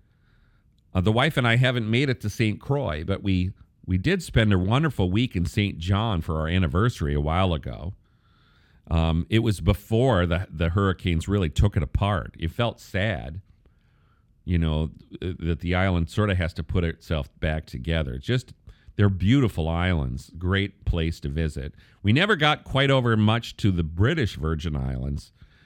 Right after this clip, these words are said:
Sometimes the weather will keep you from doing that, too. We were supposed to take a, uh, some sort of a cruise over to the British Virgin Islands and didn't get there 'cause the waves were so rough.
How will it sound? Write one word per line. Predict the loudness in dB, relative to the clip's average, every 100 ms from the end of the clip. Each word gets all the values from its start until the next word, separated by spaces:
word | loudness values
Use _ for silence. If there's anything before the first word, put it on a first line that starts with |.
| _ _
Sometimes | -2 0 2 2 2 2
the |
weather | 0 2 4 4
will | 2
keep | 2 0 2
you | -2
from | 0 0
doing | 2 2 2
that, | 0 -2 -6
too. | -4 0 0 0 -6 -10 -16 _ _
We | 0 2
were | 2
supposed | 0 0 0 -2
to |
take | -2 0 0 -2 -12 _ _ -8
a, | -8 -8 _ 0
uh, | 2 2 -4
some | -2 0 2
sort | 2
of | 2
a | 0
cruise | 0 0 2 0 0
over | 0 2 -2 -4 -8 -20 _ _ _
to | 2
the | 4
British | 6 4 2
Virgin | 0 0 2
Islands | 2 2 0 0
and | 0
didn't | 0 0 0
get | 0 0
there | -4
'cause | 0 -2 0
the | 0
waves | 0 0 -2 -4
were | -10
so | -6 -2 0
rough. | 0 0 0 -6 -20